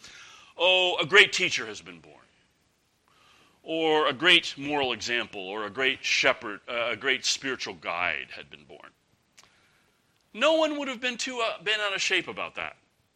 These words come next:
The ancient world, like our world, had all kinds of teachers, had all kinds of spiritual gurus, had all kinds of,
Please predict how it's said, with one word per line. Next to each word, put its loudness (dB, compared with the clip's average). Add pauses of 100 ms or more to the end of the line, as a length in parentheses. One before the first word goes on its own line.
(920)
The 2
ancient 2
world, -4
like 2
our 10
world, 0
had 4
all 10
kinds 2
of -10
teachers, -6
had 0
all 2
kinds 0
of -6
spiritual -8 (160)
gurus, -10 (280)
had 4
all 8
kinds 0
of, -2